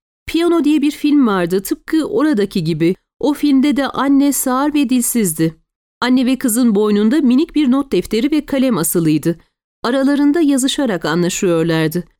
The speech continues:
Aynısı bizim anne oğulda da vardı. Çocuk çok uzun zaman korkudan saklamış ama sonunda yazmış annesine.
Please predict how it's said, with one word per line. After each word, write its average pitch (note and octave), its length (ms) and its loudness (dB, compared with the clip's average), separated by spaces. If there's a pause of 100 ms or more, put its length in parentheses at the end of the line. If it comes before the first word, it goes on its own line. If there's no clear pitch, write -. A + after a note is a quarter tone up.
(260)
Aynısı D#4 520 0
bizim C4 400 0
anne D#4 320 2
oğulda C4 460 0
da F3+ 140 0
vardı. D#3+ 500 -2 (280)
Çocuk C#4+ 340 -2
çok E4 220 -2
uzun C4 240 2
zaman A#3 380 0
korkudan C#4 540 0
saklamış C#4 540 0
ama F#3+ 180 0
sonunda B3+ 400 2
yazmış C4 480 0
annesine. E3 600 0